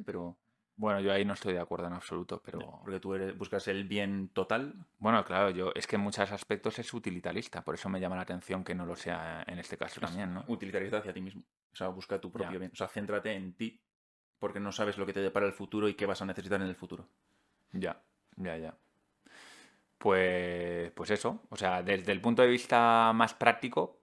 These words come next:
Speaker 2: para los que queráis seguir a Deutsch en este aspecto, es hacer caso un poco a tu instinto.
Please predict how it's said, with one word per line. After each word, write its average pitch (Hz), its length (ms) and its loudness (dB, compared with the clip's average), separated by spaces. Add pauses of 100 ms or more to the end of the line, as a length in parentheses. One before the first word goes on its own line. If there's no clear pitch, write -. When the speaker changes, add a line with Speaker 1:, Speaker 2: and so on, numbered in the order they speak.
Speaker 2:
para 90 160 2
los 92 120 -2
que 85 140 -6
queráis 95 260 -2
seguir 98 320 -2
a 92 80 0
Deutsch 95 320 -2
en 92 80 0
este 92 480 0
aspecto, 107 580 2 (580)
es 110 520 4 (440)
hacer 107 300 4
caso 110 280 8
un 107 100 4
poco 110 220 8
a 107 60 8
tu 95 100 0
instinto. 87 520 -8